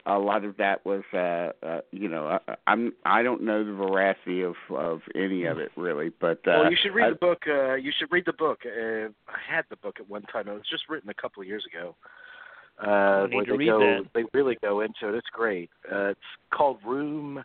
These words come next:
Speaker 2: something, uh, whatever
Speaker 1: Hmm.
Speaker 2: room number it was that she was in, and it goes into a lot of Virginia Rapé and the trials and
Speaker 3: Hmm.
Speaker 2: everything, and how, how his life was ruined. I mean, he was honestly
Speaker 3: Mm-hmm.
Speaker 2: the biggest star. I mean, there was no one bigger.
Speaker 1: Mm-hmm.
Speaker 3: Yeah,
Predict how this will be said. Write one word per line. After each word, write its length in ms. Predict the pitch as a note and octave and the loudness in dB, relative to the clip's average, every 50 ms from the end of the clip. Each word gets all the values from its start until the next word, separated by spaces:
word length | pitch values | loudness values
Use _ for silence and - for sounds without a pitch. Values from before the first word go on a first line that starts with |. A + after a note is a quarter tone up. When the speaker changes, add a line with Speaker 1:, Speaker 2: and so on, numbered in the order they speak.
| _ _ _ _ _ _ _ _ _ - - | _ _ _ _ _ _ _ _ _ -10 -4
Speaker 2:
something, 380 | B2+ A#2+ A2+ - - F2 - - - - - _ _ _ _ _ _ _ _ - | -4 -4 -4 -6 -14 -16 -16 -18 -20 -20 -20 _ _ _ _ _ _ _ _ -18
uh, 60 | G2 | -10
whatever 320 | F#2+ G2+ A#2+ B2+ C3+ E3+ G3+ | -4 -2 0 2 6 6 8
Speaker 1:
Hmm. 80 | - F#3 | 8 8
Speaker 2:
room 200 | F3 E3+ - A2 | 6 4 2 0
number 240 | G2+ F#2+ F#2+ F#2 F2+ | -2 -4 -4 -4 -8
it 60 | - _ _ - | -8 _ _ -4
was 220 | F2 F2 F2 E2+ - - | -4 -4 -4 -6 -8 -12
that 80 | F2+ - - - | -8 -6 -6 -6
she 80 | G#2 G2 | -6 -6
was 180 | F#2+ F#2+ - | -8 -6 -6
in, 340 | G2 F#2 F2+ F2 F2 E2+ F2 | -4 -4 -4 -4 -4 -6 -6
and 200 | F2 F#2 G2 G2+ | -4 -4 -2 -2
it 100 | G2+ - | -2 -2
goes 220 | - A#2+ A#2 A2+ G#2+ | 0 -2 -2 -2 -2
into 140 | A#2+ A#2 A2+ | -2 -2 0
a 40 | G#2+ | 2
lot 200 | G#2+ A2 A2 A2 | 4 4 4 4
of 80 | G#2 G2 - - G2 - _ | 2 -2 -6 -16 -20 -16 _
Virginia 320 | - A2 - - A2 G#2 G2+ | -12 -10 -8 -6 -6 -4 -2
Rapé 580 | G2+ G2 F#2 - - A2 G2 G2 G2 F#2+ F#2+ | -2 -2 -2 -4 -6 -6 -4 -4 -4 -4 -4
and 140 | F2+ E2+ - _ _ - - - - - - - - - - - - - - - - - - - | -6 -8 -14 _ _ -20 -20 -20 -20 -20 -20 -20 -18 -18 -18 -18 -18 -18 -20 -20 -20 -20 -16 -10
the 60 | - G#2+ | -8 -4
trials 540 | - - A#2+ A2+ G#2 G#2 G2+ G2 G2+ G2+ - | 0 4 4 6 6 4 2 0 -2 -4 -6
and 80 | G2+ G2 | -6 -4
Speaker 3:
Hmm. 60 | G2 | -4
Speaker 2:
everything, 400 | F#2+ F#2+ F#2 F#2+ F#2 F2+ F#2+ F#2+ | -2 -4 -4 -6 -6 -8 -8 -10
and 120 | F2+ F#2 | -10 -6
how, 240 | G2 G#2 A2+ G#2 G#2 F#2+ | -2 0 0 0 0 0
how 200 | - G#2+ G#2 G2 | -2 -2 -2 0
his 160 | G#2 G#2+ F#2+ - | -2 -4 -6 -2
life 160 | G#2 G#2 G2 - - | -2 -2 -2 -4 -8
was 80 | F#2+ - - | -14 -10 -6
ruined. 420 | G2 G2 F#2+ F#2+ F#2 F2+ F2 E2+ - - | -4 -4 -4 -4 -6 -8 -10 -12 -12 -8
I 60 | - | -4
mean, 160 | A2 A#2+ A#2 | -2 -2 -2
he 120 | - C3+ | -4 -4
was 140 | B2 G#2+ F#2+ - - - _ _ | -4 -4 -4 -6 -8 -20 _ _
honestly 400 | - B2+ B2+ A#2 G#2+ - G#2+ G#2 G2+ | 0 2 2 2 0 -2 -4 -4 -4
Speaker 3:
Mm-hmm. 160 | C3+ C#3+ D3+ | -4 -2 -2
Speaker 2:
the 80 | A#2 A#2 | -2 -2
biggest 360 | - - G2+ F#2 E2 F2 - - _ | -2 -2 -2 -2 -4 -6 -12 -12 _
star. 420 | - - F2+ F2 D2+ C#2 - - - _ - - - _ - | -10 -8 -6 -6 -6 -8 -10 -12 -16 _ -20 -20 -20 _ -10
I 60 | F#2+ | -4
mean, 160 | G2+ G#2 G2+ | -2 0 0
there 100 | G#2 G#2 | 2 0
was 120 | G2+ F#2+ - | 0 -2 -2
no 140 | C3 C#3 B2 | 0 2 2
one 140 | G2+ F#2+ F2+ - - | 2 2 0 -4 -6
bigger. 320 | G#2 F#2+ E2+ D2+ D2+ - - _ _ _ _ _ _ _ _ _ _ - | -6 -4 -4 -6 -10 -10 -16 _ _ _ _ _ _ _ _ _ _ 2
Speaker 1:
Mm-hmm. 360 | - F#2+ G#2 A2 G2 G2 - - | 4 6 6 6 6 4 2 0
Speaker 3:
Yeah, 240 | - B2+ A#2 A2 G#2 | 2 2 2 2 0